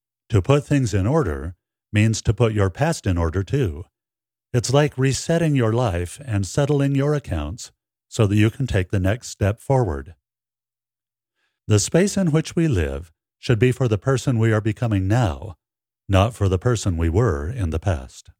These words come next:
Unquote. I urge you to avoid the temptation to cling to the past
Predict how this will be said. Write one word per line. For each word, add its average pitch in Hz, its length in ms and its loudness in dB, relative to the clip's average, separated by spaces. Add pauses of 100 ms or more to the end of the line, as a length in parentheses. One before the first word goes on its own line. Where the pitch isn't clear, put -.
(500)
Unquote. 85 540 -2 (1400)
I 127 160 4
urge 190 360 0
you 139 140 2
to 120 220 0
avoid 104 420 0
the 101 100 -4
temptation 98 840 -2 (340)
to 92 140 -2
cling 139 420 0
to - 100 -10
the 120 120 -2
past 87 580 -4